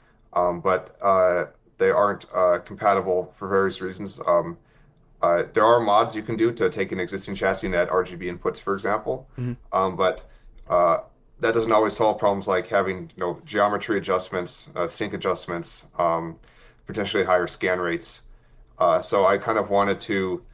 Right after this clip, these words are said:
Speaker 1: and also was just curious how the, the, the technology worked. And so I thought I would design my own, um, with the kind of initial goal of working on arcade monitors, but,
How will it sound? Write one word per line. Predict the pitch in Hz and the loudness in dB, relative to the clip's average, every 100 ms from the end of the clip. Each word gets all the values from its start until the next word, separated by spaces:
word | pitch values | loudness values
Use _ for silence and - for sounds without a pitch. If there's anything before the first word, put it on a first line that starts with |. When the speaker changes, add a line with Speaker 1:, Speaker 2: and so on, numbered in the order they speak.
| - - | -20 -2
Speaker 1:
and | 147 | 2
also | 160 175 | 2 2
was | 143 120 | 2 0
just | 113 | -4
curious | - 113 101 - | 0 2 2 2
how | 101 98 | 2 4
the, | 95 87 76 - | 2 0 -4 0
the, | 90 90 - | 0 2 -4
the | |
technology | 87 107 104 95 87 | -6 -4 0 -2 -2
worked. | 90 90 85 - - | -2 -4 -4 -16 -14
And | 87 | -12
so | - 92 | -2 0
I | 90 | 2
thought | 104 98 | 2 2
I | 95 | 2
would | 90 | -2
design | 85 92 | -2 -2
my | 90 87 | 0 -2
own, | 90 87 82 - _ - _ _ | -2 -4 -8 -16 _ -20 _ _
um, | 87 85 85 82 | -2 0 -2 -4
with | 95 | -2
the | - 90 - | 0 0 0
kind | 127 131 | 0 0
of | |
initial | 110 110 113 107 | 2 0 0 0
goal | 101 98 | 0 0
of | 92 | 0
working | 98 98 | -2 0
on | 90 | -2
arcade | 85 - 98 | -2 -4 -4
monitors, | 87 85 85 82 82 | -2 -2 -2 -4 -6
but, | 87 85 - | -4 -4 -4